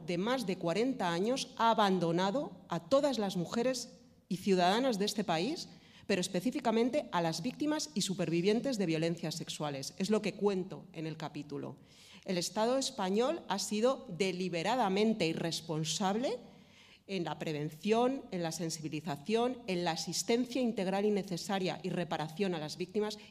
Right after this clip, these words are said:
y, por supuesto, en la sanción a los responsables. No nos olvidemos, lo que estamos viendo ahora, el momento en el que nos estamos encontrando ahora, tiene un porqué, todas lo sabemos, yo siempre lo digo, el adversario,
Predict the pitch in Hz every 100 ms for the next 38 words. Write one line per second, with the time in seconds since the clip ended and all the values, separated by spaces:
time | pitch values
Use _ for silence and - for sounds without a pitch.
0 | - 202 233 247 196 - 196 208 - 233
1 | - - - 190 202 226 - 165 165 165
2 | 156 156 202 226 262 302 - - - -
3 | 190 196 190 170 156 151 165 147 - 143
4 | 143 135 - - - _ 190 202 220 226
5 | 196 180 156 147 147 170 160 - 165 180
6 | 175 170 160 170 226 226 214 170 156 196
7 | 233 208 170 156 165 160 - 175 156 160
8 | 175 175 185 170 170 170 165 160 156 185
9 | 214 - - - - - - _ _ _
10 | _ _ _ 233 208 180 170 160 165 202
11 | 269 415 - 185 175 175 170 170 202 254
12 | 302 - - 202 202 196 175 160 160 226
13 | 277 285 - 175 160 156 156 - 190 226
14 | 247